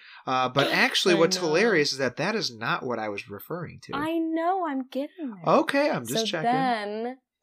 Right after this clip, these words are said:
Speaker 2: for Christmas, he custom made spoons with Ratatouille quotes and with Remy, you know,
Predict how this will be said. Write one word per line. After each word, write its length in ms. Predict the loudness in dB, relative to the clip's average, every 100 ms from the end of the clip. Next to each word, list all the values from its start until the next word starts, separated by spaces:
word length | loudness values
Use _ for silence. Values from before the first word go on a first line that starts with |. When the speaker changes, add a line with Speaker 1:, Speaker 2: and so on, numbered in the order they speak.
| _ -6
Speaker 2:
for 540 | 2 4 6 4 2 -2
Christmas, 680 | -6 -4 -6 -6 -8 -14 -18 _ _
he 280 | _ 0 0
custom 640 | 0 -2 -2 -4 -4 -2
made 600 | -2 -2 -2 -2 0 -2 -2 -10 -16 -16 -18
spoons 1000 | -10 -8 2 4 6 4 0 -2 -2 -4 -8 _
with 480 | -4 2 4 2 -4 -18 -20 _ _ _ -12 -12 -10 -4
Ratatouille 600 | 0 0 0 -2 -4 -4
quotes 580 | 0 2 4 2 0 -4
and 160 | -2 0
with 140 | -2
Remy, 720 | -8 -4 -2 0 0 0 -2 -6 -16 -20 -20 _ _ _ -12 -2
you 160 | 2 4
know, 320 | 4 2 -2